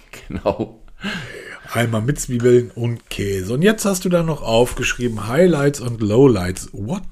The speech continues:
Speaker 2: the fuck? Was ist das?
Speaker 1: Ja, das war ja mein Wunsch von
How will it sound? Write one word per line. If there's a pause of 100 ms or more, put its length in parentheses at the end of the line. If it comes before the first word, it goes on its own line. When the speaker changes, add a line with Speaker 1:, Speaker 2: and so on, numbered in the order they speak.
(100)
Speaker 2:
the
fuck?
Was
ist
das? (220)
Speaker 1:
Ja,
das
war
ja
mein
Wunsch
von